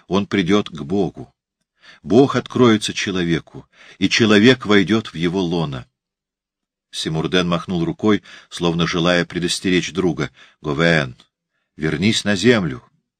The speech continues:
Мы хотим осуществить возможное.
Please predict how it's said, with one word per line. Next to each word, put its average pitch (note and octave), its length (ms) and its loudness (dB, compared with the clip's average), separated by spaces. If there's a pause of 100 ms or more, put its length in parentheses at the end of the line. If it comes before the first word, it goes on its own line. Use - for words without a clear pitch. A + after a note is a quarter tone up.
(440)
Мы F2+ 140 -2
хотим A2+ 360 0
осуществить G#2+ 720 -2
возможное. F2+ 1080 0